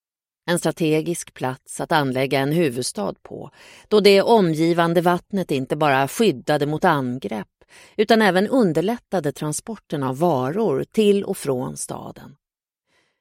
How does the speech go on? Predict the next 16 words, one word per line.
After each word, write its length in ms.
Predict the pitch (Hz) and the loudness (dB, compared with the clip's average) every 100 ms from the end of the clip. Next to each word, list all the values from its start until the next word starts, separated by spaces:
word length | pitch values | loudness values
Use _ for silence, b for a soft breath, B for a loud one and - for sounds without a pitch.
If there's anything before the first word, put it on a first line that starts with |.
| _ _ | _ _
På 100 | 247 | 4
medeltiden 720 | 262 208 208 247 233 226 220 | 6 6 2 2 0 0 2
berättade 440 | 240 214 - 170 | 2 2 0 -2
Notre 280 | 170 165 196 | -2 -4 -4
Dames 400 | 160 147 156 - | -2 -2 -4 -10
klockor 580 | - 185 - _ 143 156 | -6 -6 -6 _ -2 -2
för 140 | - | -4
stadsborna 720 | 180 190 - - 147 151 180 185 | -4 -4 -4 -4 -2 -2 -2 0
när 340 | 208 220 220 | 2 4 2
det 60 | 208 | 0
var 120 | 190 | -2
dags 280 | 180 - 202 | -4 -6 -10
att 120 | 180 | -4
vakna, 540 | 175 123 - 185 190 - _ | -2 -4 -8 -16 -16 -18 _
arbeta, 760 | 220 185 139 143 156 - 196 - _ | 2 2 2 -2 -4 -12 -18 -18 _
äta, 600 | 240 214 175 _ _ 202 | 2 2 0 _ _ -12